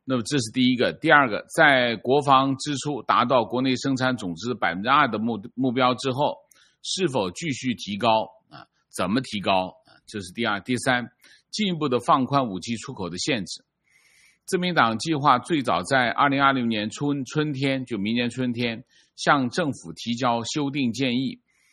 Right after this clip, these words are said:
那么政府会在明年年底之前完成文件的更新。啊，这是第二。第三，英国天空新闻报道，英国首相斯塔默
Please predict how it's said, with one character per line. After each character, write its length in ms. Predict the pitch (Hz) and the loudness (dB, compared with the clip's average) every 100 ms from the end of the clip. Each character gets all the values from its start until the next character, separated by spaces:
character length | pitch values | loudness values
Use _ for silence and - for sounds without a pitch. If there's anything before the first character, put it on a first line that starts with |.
| _ | _
那 140 | - 131 | -6 -2
么 120 | - | 0
政 220 | - 202 | 0 -2
府 140 | 120 98 | -2 -6
会 200 | 151 139 | -4 0
在 380 | 139 127 113 101 | 2 2 0 -2
明 260 | 104 120 | 0 0
年 240 | 151 131 131 | 0 0 0
年 260 | 110 117 | 0 -2
底 200 | 151 101 | -4 -8
之 180 | 135 131 | -8 -8
前 260 | 120 110 107 | -6 -6 -4
完 160 | 98 110 | -2 -2
成 160 | 113 | -4
文 180 | 95 101 | -4 -4
件 260 | 113 117 90 | -2 -4 -4
的 120 | 90 | -10
更 200 | 78 113 | -6 -6
新。 260 | 104 110 107 - | -6 -8 -10 -14
啊， 100 | _ - _ _ _ | _ -20 _ _ _
这 120 | - 127 | -4 -4
是 540 | - 120 110 104 98 | -2 -4 -2 -2 -4
第 120 | 92 135 | -2 0
二。 160 | 117 | 0
第 120 | 104 120 | 0 -2
三， 300 | 127 117 - _ _ _ _ _ _ | -2 -2 -8 _ _ _ _ _ _
英 160 | 185 | -4
国 140 | 185 175 | -2 0
天 180 | 165 160 | 0 0
空 360 | 160 156 156 | 0 0 -4
新 180 | 139 160 | -6 -2
闻 140 | 143 | 0
报 140 | 143 127 | 2 2
道， 300 | 90 - _ _ _ _ _ _ | 2 -4 _ _ _ _ _ _
英 120 | 165 180 | -8 0
国 120 | 185 | 2
首 160 | 131 104 | 2 0
相 220 | 156 143 | 0 -2
斯 120 | - | 0
塔 120 | 117 | 0
默 220 | 117 123 | 2 2